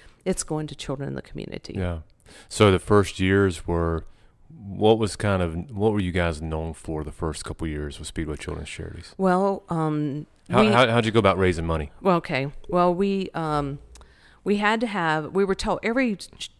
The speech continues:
Speaker 1: Speedway had a signature fundraising
Speaker 2: Mm-hmm.
Speaker 1: event. At Charlotte, they had a gala. They still do. In Atlanta, they had a big, uh, gala event. We had been, we had lived here in the trustees because we moved here in ninety-six, and the,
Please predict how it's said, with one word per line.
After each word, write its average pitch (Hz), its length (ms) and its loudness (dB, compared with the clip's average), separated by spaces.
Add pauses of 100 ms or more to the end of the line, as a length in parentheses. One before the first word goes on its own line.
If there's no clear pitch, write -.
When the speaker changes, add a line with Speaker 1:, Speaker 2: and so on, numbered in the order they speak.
(180)
Speaker 1:
Speedway 156 400 0
had 143 420 -2
a 143 60 -10
signature 135 480 -6
fundraising 113 440 -10
Speaker 2:
Mm-hmm. 87 180 -6
Speaker 1:
event. - 300 -14 (520)
At 170 140 0
Charlotte, 160 320 0
they 175 80 -2
had 147 180 -6
a 160 40 -6
gala. 160 420 -6 (500)
They 175 140 -4
still 147 320 -8
do. - 320 -8 (440)
In 165 140 -2
Atlanta, 151 420 -2
they 156 120 -4
had 143 200 -6
a 147 60 -8
big, 143 380 -4
uh, 151 120 -8
gala 135 440 -8 (100)
event. 135 460 -8 (840)
We 269 280 2
had 190 200 -6
been, 165 260 -2
we 247 160 -4
had 190 120 -2
lived 165 380 -2
here 156 180 -6
in 147 80 -4
the 139 60 -4
trustees 151 480 -2
because 180 240 -4
we 220 100 2
moved 214 240 0
here 175 80 -2
in 160 80 -2
ninety-six, 151 640 -4
and 147 160 -4
the, 143 140 -4